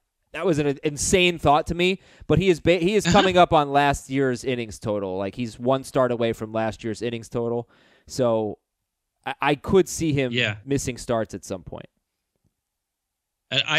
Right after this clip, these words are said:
Speaker 2: I, I saw a Yankees beat writer refer to him earlier this year as the team's de facto ace. But
Speaker 1: He
Speaker 2: I, I
Speaker 1: is.
Speaker 2: guess if innings are the thought there about potentially bumping him, um, you know,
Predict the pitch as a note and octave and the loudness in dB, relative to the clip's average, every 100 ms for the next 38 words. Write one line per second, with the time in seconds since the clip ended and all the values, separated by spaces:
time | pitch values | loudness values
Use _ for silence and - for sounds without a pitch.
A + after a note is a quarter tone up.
0 | G3 - C#3+ F3+ - E3 A#2 B2 A#2+ G#2+ | -4 -4 -4 -4 -4 -4 -4 -4 -6 -10
1 | - A2+ B2+ A#2+ A2 G#2+ G2+ F#2+ A2 G#2+ | -8 -8 -6 -4 -2 -2 -4 -4 -4 -2
2 | G2+ G#2 G#2 G2 G2 G2+ A2+ A#2+ F#2+ F#2+ | -2 0 0 0 -2 -2 0 0 -2 -4
3 | - G#2+ F#2+ F#2+ - G#2+ G2+ G2+ F2 A2 | -4 -4 -2 -4 0 0 0 -2 -2 -2
4 | F#2+ - - - - B2 B2 C#3 F4+ A#2+ | -2 -4 -6 -8 -2 2 4 6 4 2
5 | A#2+ A2+ A2+ - B2 A2 G#2 F#2+ G2 - | 2 0 -2 -6 -6 -4 -4 -6 -10 -12
6 | - G#2+ F#2 F#2 A#2+ G#2 G2 G2+ F2+ E2 | -8 -8 -6 -4 0 0 0 -4 -4 -6
7 | F2+ F#2+ G2+ - - G2+ - G2+ F#2 A2 | -6 -6 -6 -6 -4 -2 -2 -2 -2 0
8 | G2+ F#2+ F#2+ F#2+ F2 F2+ _ _ _ _ | 0 -2 -4 -6 -8 -14 _ _ _ _
9 | _ _ _ _ _ _ F2+ F2 E2 E2 | _ _ _ _ _ _ -8 -8 -8 -10
10 | F#2 _ _ _ _ _ _ _ _ _ | -14 _ _ _ _ _ _ _ _ _
11 | _ _ - F#2 | _ _ -8 -8